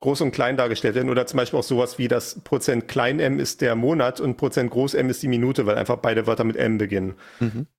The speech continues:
Speaker 1: Da gibt's dann eine entsprechende Dokumentation dafür. Das ist bei,
Speaker 2: Date
Speaker 1: ich glaub,
Speaker 2: minus
Speaker 1: das
Speaker 2: H.
Speaker 1: sollte eigentlich mal dasselbe sein. Das ist, äh, wenn man in die Man-Page reinguckt, namens S T R F Time. Also String Format Time, das ist die Standardbibliotheksfunktion dafür, die, äh, solche Sachen macht.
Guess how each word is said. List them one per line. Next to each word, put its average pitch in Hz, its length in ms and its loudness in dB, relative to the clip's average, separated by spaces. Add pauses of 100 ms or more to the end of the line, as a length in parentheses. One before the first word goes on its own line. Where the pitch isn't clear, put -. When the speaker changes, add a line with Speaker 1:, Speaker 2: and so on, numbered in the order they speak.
(220)
Speaker 1:
Da 117 120 0
gibt's 127 160 -2
dann 127 260 0
eine 123 200 0
entsprechende 135 420 -2
Dokumentation 131 580 -2
dafür. 160 340 0
Das 127 220 -2
ist - 320 -4
bei, 110 420 0 (400)
Speaker 2:
Date 113 100 2
Speaker 1:
ich 117 60 -4
glaub, - 40 -6
Speaker 2:
minus 113 240 2
Speaker 1:
das 120 100 0
Speaker 2:
H. 104 60 0
Speaker 1:
sollte 113 180 2
eigentlich 131 180 -2
mal 135 80 0
dasselbe 127 340 0
sein. 123 260 0
Das 110 180 -2
ist, - 300 -4
äh, 113 280 0
wenn 113 120 0
man 110 400 0
in 113 220 -4
die 110 100 0
Man-Page 123 500 -2
reinguckt, 123 300 -2
namens 110 500 -2
S - 180 -4
T 139 100 -2
R 120 200 0
F - 160 -4
Time. 120 380 0 (840)
Also 113 120 -2
String 131 320 -2
Format 123 300 0
Time, 127 280 0
das 107 140 -2
ist 131 160 -4
die 113 160 0
Standardbibliotheksfunktion 113 1400 -2
dafür, 107 280 0
die, 107 200 0
äh, 107 320 -2
solche 104 240 -4
Sachen 104 300 -4
macht. - 340 -4